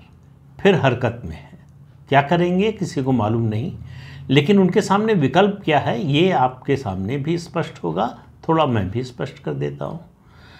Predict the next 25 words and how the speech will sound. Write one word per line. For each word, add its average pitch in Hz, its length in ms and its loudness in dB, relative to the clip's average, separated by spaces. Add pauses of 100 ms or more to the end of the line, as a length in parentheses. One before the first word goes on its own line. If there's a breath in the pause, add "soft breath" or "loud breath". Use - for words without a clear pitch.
(440 loud breath)
उनकी 170 300 6
पार्टी 156 460 4
जा 123 140 0
चुकी 185 440 -2
है, 175 140 2
अजीत 139 420 -2
पवार 131 320 2
उनके 131 260 0
भतीजे 110 680 -2
उनसे 120 420 -2
पार्टी 139 600 -4
उनकी 113 280 -4
नाक 117 340 0
के 127 80 0
नीचे 95 300 -4
से 135 160 -4
छीन 101 280 -6
कर 127 140 -4
ले 90 200 -2
गए, 127 160 -2
वो 92 120 -2
कुछ - 240 -6
कर 98 200 -6
नहीं - 200 -10
पाए। - 280 -18